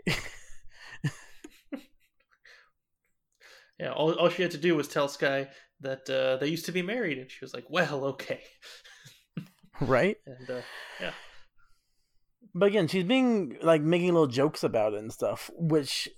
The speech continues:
Speaker 1: like I talked about last episode, that's her avoidance behavior. She's trying to avoid <clears throat> the serious situation by making jokes and playing around.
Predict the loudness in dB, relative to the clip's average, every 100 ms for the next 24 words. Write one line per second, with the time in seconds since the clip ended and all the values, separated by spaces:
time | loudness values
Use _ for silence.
0 | -14 -2 2 4 4 4 4 6 6 4
1 | 2 -2 -4 -4 -2 0 0 2 4 4
2 | 4 2 0 -6 -6 -4 -4 -8 -10 -6
3 | -2 0 2 0 4 6 6 4 -2 -8
4 | -2 0 2 0 -2 0 4 4 2 -2
5 | 0 0 0 -4 -10 -16 _ 0 2 0
6 | -4 -4 2 2 2 -4 -8 -8 -8 -14
7 | _ -4 -2 0 -2 -2 -6